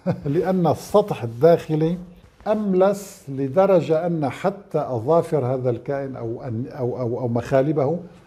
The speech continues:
لا تستطيع التعلق به. هذا ال-، هذا النبات له تصميم للسطح الداخلي أنعم من الزجاج، تصور. طيب، من الذي أعطاه هذا التصميم؟ من الذي خلقه بهذا الشكل الانسيابي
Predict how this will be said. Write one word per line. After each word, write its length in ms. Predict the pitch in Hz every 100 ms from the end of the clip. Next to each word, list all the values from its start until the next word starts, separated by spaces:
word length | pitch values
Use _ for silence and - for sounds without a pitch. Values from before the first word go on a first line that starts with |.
| _ _
لا 160 | 139 190
تستطيع 600 | 175 139 - 156 - 165
التعلق 560 | 135 - 139 139 135 -
به. 360 | 117 117 123 165
هذا 140 | 170
ال-، 160 | 147 151
هذا 280 | 135 160 143
النبات 500 | 131 123 120 156 175 180 - _ - -
له 400 | 165 160 175 170 -
تصميم 600 | 131 - 165 190 180 131
للسطح 520 | 127 - 160 - 135
الداخلي 800 | 117 117 165 160 156 151 160 170 - _ _ _ _ _ -
أنعم 360 | 202 175 170 170
من 100 | 160
الزجاج، 680 | 120 110 120 127 107 90 - _ -
تصور. 460 | 123 127 101 90 - _ _ _ _ _ -
طيب، 200 | 113 196
من 100 | 269
الذي 320 | 240 202 196
أعطاه 340 | 170 156 190
هذا 280 | 160 160 151
التصميم؟ 640 | 143 - 131 - 160 160 160 - _ _ _ 180
من 160 | 220
الذي 380 | 233 214 175 185
خلقه 640 | - 202 202 190 175 151 160
بهذا 600 | 147 135 185 208 196 151
الشكل 540 | - - 185 190 160
الانسيابي 1040 | 143 151 170 135 - 147 165 165 165 180